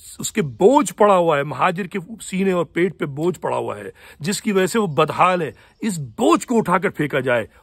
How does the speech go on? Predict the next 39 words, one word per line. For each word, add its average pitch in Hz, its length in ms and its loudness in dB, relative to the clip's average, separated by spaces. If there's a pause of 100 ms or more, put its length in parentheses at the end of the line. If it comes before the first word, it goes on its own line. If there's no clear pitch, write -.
और 123 120 -6
ये 151 120 -4
बोझ 147 500 0
है, 165 60 -2
इसका 151 200 -6
नाम 143 280 -2
है 160 60 -4
सिंध 151 320 -6
की 165 140 -10
नस्ल 139 260 -6
परस्ती, 131 580 -6 (300)
जो 147 140 -2
कोटा 156 380 -2
सिस्टम 139 360 -8
के 139 120 -10
नाम 120 300 -4
पर 127 160 -6
इस 110 100 -10
पर - 200 -10
हावी 110 380 -6
है। 76 140 -16 (840)
और 147 140 4
ये 165 100 0
बाग 147 480 2
जो 147 160 -2
है 160 120 2
वो 160 100 -2
सिंध 151 260 -6
का 147 140 -4
नस्ल 139 240 -4
परस्त - 360 -8
लूट 135 260 -4
रहा 139 140 2
है। 123 180 -2 (260)
जमात 123 360 -2
इस्लामी 135 420 -2
भी 175 140 0
साथ 143 200 0
दिया 139 400 -2